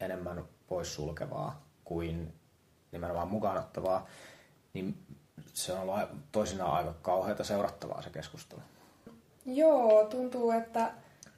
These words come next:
Speaker 2: että nyky-, nykypäivänä, kun me seurataan keskustelua tuolla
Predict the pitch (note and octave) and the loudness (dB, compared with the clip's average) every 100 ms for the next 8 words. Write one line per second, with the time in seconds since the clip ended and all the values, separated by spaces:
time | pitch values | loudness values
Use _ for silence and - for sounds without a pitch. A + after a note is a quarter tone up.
0 | _ - - - G#3+ A3+ A#3+ B3 A3 A3+ | _ -20 -20 -12 -4 0 0 0 0 0
1 | B3 B3 A3+ G3+ G3 F#3+ G3 G3+ G3 G3+ | -2 -2 2 4 6 4 0 -2 -2 2
2 | G#3 G3 F#3+ F#3 F#3 F#3 F#3 - G3+ G3 | 4 4 2 4 2 2 -2 -2 -2 -2
3 | F#3+ F#3+ F#3 F3+ F3+ F3+ F#3 F#3 | -4 -4 -2 0 -2 -2 0 0